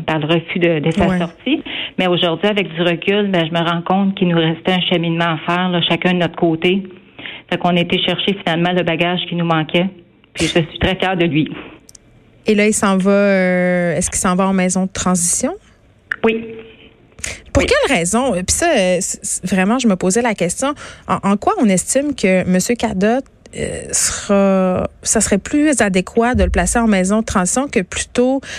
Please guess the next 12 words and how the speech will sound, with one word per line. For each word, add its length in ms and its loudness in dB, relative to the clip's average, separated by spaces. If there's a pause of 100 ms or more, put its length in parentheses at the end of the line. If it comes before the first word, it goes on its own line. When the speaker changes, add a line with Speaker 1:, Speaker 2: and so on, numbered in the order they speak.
(120)
Speaker 2:
que 80 2
chez 240 2
vous ? 340 2
Parce 200 -2
que 100 2
votre 220 -2
plan, 160 2 (100)
ultimement, 540 2
c'est 180 -2
d'habiter 480 -2
ensemble, 500 0
non ? 220 2